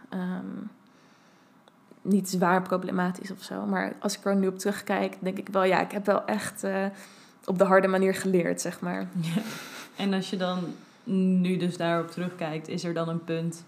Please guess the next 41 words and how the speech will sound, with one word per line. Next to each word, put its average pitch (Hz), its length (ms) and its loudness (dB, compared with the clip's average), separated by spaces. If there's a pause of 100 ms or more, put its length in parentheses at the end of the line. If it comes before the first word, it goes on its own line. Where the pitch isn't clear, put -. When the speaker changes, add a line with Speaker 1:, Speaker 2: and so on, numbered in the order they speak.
(540)
Speaker 2:
waar, 165 360 2 (100)
wa-, 160 380 -4 (600)
dat 165 300 -6
het - 120 -12
soort 170 220 -4
van 175 120 -4
een 165 200 -4
einde 170 340 0
bereikte, 160 800 -4 (840)
ja? 180 400 -2 (160)
Speaker 1:
Ja. 220 280 6 (720)
Ehm, 196 680 2 (720)
ja, 381 260 6
eigenlijk 359 380 0
wel. 466 100 6
Daar 269 140 8
heb 302 120 4
ik - 80 -10
nooit 403 160 0
bij 370 80 -2
stilgestaan, 240 680 -2
maar 233 100 8
nu 254 60 6
je 320 140 6
het 277 100 2
zo 254 200 8
Speaker 2:
<laughs> 285 100 6
Speaker 1:
zegt, - 260 2
Speaker 2:
Dit 254 100 2
is 262 80 8
Speaker 1:
ja. 185 160 8
Speaker 2:
ook 196 120 2
traumaverwerking. 160 840 2
Speaker 1:
Ja, 202 120 10
ik - 160 6
kom 277 180 10
tot 220 160 4
allemaal 196 280 8
inzichten. 180 440 0 (200)
Speaker 2:
<laughs> - 120 -10
Speaker 1:
Ehm, 208 760 4